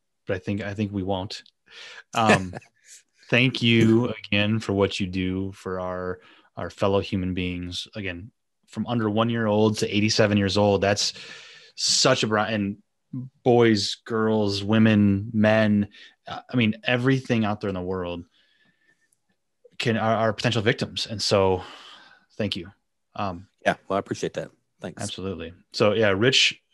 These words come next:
Speaker 1: Schoberl, uh, U S investigations team leader at, uh, Hope for Justice, where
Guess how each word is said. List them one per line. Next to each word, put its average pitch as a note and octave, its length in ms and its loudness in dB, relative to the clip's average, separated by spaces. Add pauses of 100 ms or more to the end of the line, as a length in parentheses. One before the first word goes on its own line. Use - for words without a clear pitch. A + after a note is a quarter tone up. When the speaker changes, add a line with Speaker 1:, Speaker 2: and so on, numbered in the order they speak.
(160)
Speaker 1:
Schoberl, A2+ 680 4 (180)
uh, F2+ 180 -8
U B2 160 2
S B2+ 160 2
investigations G#2 1040 -4
team G2+ 280 -8
leader F#2+ 400 -8
at, F#2 380 -10
uh, F#2 360 -8
Hope G#2+ 300 -8
for G2+ 80 -8
Justice, F#2+ 560 -6
where G2 240 -4